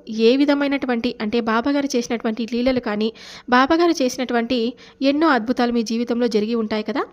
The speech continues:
మీ హ్యాపీనెస్‌ను నాకు తప్పకుండా కామెంట్ రూపంలో తెలియపరచండి. ప్రతి ఒక్కరూ "ఓం సాయిరామ్" అని ఒక చిన్న కామెంట్ అయినా తప్పకుండా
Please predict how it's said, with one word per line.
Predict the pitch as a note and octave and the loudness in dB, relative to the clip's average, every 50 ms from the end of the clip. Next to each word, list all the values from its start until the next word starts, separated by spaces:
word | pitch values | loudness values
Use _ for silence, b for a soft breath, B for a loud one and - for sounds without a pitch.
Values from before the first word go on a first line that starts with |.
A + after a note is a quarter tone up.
| - _ _ | -16 _ _
మీ | A#3+ A#3 B3+ | 0 0 0
హ్యాపీనెస్‌ను | B3 B3+ B3+ A3 A3 A3 - C#4+ C4+ B3+ A#3+ - - D#4 F4+ | 0 0 -2 -2 -2 -2 -2 -2 -2 -2 -4 -4 -8 -8 -8
నాకు | E4+ D#4 B3+ - - | -6 -8 -10 -10 -8
తప్పకుండా | - A3+ - - C4+ - B3+ A3+ C4 | -8 -8 -6 -6 -6 -4 -4 -4 -4
కామెంట్ | C#4+ - C4+ B3 C4 C#4+ C#4 B3 - | -4 -4 -4 -2 -2 -2 -4 -2 -4
రూపంలో | A#3 A#3+ A#3 A#3 C#4 | -6 -4 -2 -4 -2
తెలియపరచండి. | C#4 C4 A#3+ A#3 A#3 A3+ A3+ A3 G#3+ - A3 G#3+ A3+ - B B B B B B B - | 0 0 -2 -2 -2 -2 -4 -6 -4 -4 0 0 0 -2 B B B B B B B 0
ప్రతి | C4 A#3+ A#3+ C4 | 0 2 2 4
ఒక్కరూ | A#3+ A#3+ A#3 A#3+ - C#4+ C4 C4 C4+ - - | 4 4 4 4 2 2 4 4 2 2 2
"ఓం | B3+ B3 C4+ C#4+ D4+ | 4 4 6 4 2
సాయిరామ్" | D4 - A#3+ A3 A3 A3 A#3 A#3 A#3 - - | 0 0 0 0 2 0 0 0 -2 -2 -2
అని | A#3 A3 A3+ A#3+ - | -2 -2 -2 -2 -4
ఒక | C4 - E4+ | -2 -2 -2
చిన్న | D#4 - E4+ D#4 E4 F#4+ | 0 0 0 0 0 -2
కామెంట్ | F#4+ - C4 A#3+ A#3+ B3 B3 A#3+ B3+ | 0 0 0 2 2 0 0 0 0
అయినా | A3+ A3 A3+ A#3 C4 A#3 - | 0 0 -2 -4 -6 -6 -6
తప్పకుండా | A#3+ A3+ - C4 - B3+ A#3 A#3 C4 F#4+ | -8 -6 -6 -8 -6 -6 -4 -4 -6 -6